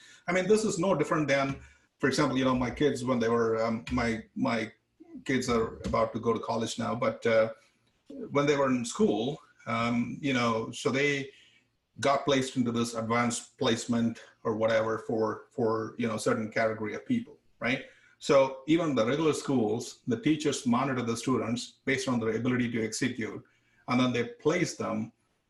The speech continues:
in an advanced grouping. So you, you get moved to a different group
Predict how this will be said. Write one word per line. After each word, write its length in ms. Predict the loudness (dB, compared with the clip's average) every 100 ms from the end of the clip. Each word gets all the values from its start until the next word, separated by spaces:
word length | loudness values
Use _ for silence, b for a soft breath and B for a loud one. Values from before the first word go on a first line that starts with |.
| _ -2
in 120 | -2
an 120 | -2
advanced 400 | 0 2 2 -2
grouping. 640 | 2 4 4 0 -2 -4 -8 _
So 160 | 0
you, 280 | 4 4 4
you 360 | 2 0 -2 0
get 220 | 0 0
moved 300 | 4 4 4
to 80 | -2
a 40 | -2
different 380 | -2 -2 -4
group 420 | 2 4 4 2